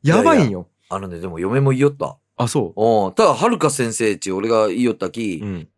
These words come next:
Speaker 2: 女の人と思ったらしいけどね。男らしいね。はるか先生は。
Speaker 1: あ、男、男なんよ。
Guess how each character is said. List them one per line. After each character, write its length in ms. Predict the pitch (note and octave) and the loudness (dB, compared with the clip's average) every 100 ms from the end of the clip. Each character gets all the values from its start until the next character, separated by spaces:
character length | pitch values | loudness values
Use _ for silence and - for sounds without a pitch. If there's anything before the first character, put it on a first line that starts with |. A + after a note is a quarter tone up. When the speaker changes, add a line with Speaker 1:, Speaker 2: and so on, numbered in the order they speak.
| _ _ | _ _
Speaker 2:
女 240 | D3 G#3 A#3 | 0 2 2
の 80 | |
人 180 | A3+ A3+ | 2 0
と 140 | G#3+ F#2 | 0 -2
思 160 | F#2 | -4
っ 80 | - | -8
た 120 | - | -8
ら 80 | D2 | -8
し 140 | D2+ | -10
い 20 | C#2+ | -12
け 80 | |
ど 100 | C#2+ | -12
ね。 80 | D#2 | -10
男 320 | A2+ A#2+ A3+ | -8 -2 0
ら 100 | D4 | 2
し 120 | C#4 G#3 | 2 -2
い 40 | |
ね。 220 | D#2+ - _ _ | -4 -10 _ _
は 60 | G2+ | -10
る 80 | F2 | -8
か 80 | |
先 140 | D#2+ C#2+ | -10 -14
生 120 | C#2+ | -16
は。 140 | C#2 | -10
Speaker 1:
あ、 60 | A2+ | -6
男、 380 | A2+ C#3 A#2+ - | -6 -4 -6 -6
男 220 | A#2 D3+ | -8 -4
な 80 | A#2+ | -2
ん 20 | |
よ。 120 | D#2+ | -4